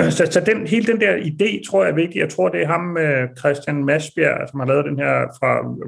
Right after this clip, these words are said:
Red Associates, som lavede den her bog, der hedder Sensemaking, for et par år siden, hvor hans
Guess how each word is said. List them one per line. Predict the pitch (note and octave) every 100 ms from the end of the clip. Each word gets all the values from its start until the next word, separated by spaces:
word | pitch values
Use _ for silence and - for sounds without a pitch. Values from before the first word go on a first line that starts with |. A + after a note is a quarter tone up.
| B2+
Red | C3+
Associates, | C#3 C#3+ C#3+ C#3+ -
som | C3+
lavede | C3 C3
den | C3+
her | C3+
bog, | C3+ C3+
der |
hedder | C3 -
Sensemaking, | C#3+ D3+ C#3 B2+ C3+ B2+
for |
et | C3+
par | D#3
år | F3
siden, | - C3+
hvor | C3
hans | C3+